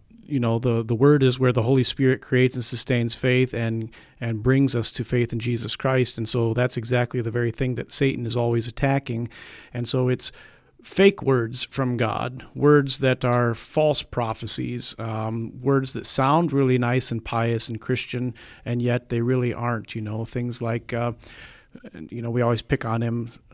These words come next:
Joel Osteen, you know, uh,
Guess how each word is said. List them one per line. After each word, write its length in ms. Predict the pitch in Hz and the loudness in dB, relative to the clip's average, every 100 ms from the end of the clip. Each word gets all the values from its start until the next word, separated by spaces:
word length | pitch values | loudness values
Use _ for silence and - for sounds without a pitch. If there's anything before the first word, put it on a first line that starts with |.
| - - - - _ - 123 | -20 -20 -20 -20 _ -20 0
Joel 320 | 120 139 139 | 4 6 6
Osteen, 580 | 131 151 - 120 110 107 | 4 4 2 -4 -6 -6
you 80 | 110 | -6
know, 360 | 104 110 123 - - | -6 -8 -10 -12 -8
uh, 300 | 113 110 | -4 -4